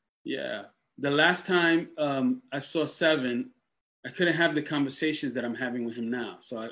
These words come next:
we saw him on Sat-, last Saturday. And, you know, I'm, I'm asking him questions. He's answering. We're having full sentence conversations.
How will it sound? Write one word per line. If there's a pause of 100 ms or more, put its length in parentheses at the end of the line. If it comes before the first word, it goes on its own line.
we
saw
him
on
Sat-,
last
Saturday. (760)
And, (220)
you
know,
I'm,
I'm
asking
him
questions.
He's
answering.
We're
having
full
sentence
conversations.